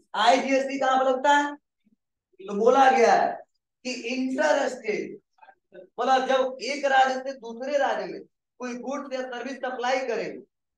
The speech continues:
ठीक है, या इंपोर्ट ट्रांजैक्शन, क्या,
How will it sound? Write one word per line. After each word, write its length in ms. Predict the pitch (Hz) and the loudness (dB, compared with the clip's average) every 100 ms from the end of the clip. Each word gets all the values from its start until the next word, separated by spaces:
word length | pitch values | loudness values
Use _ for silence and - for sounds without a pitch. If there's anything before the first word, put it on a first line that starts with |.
| _ _ _ _ _ _ _ _ _ _ _ _ _ _ _ - | _ _ _ _ _ _ _ _ _ _ _ _ _ _ _ -18
ठीक 180 | 226 262 | -8 -4
है, 460 | 269 - - - - | -2 -2 -4 -10 -10
या 360 | 247 277 269 - | -2 0 0 -2
इंपोर्ट 460 | 247 247 277 294 | -6 -6 -2 -2
ट्रांजैक्शन, 600 | 294 254 240 214 - - - _ _ _ _ _ _ _ _ | 0 -4 -4 -6 -8 -14 -16 _ _ _ _ _ _ _ _
क्या, 160 | 214 | -2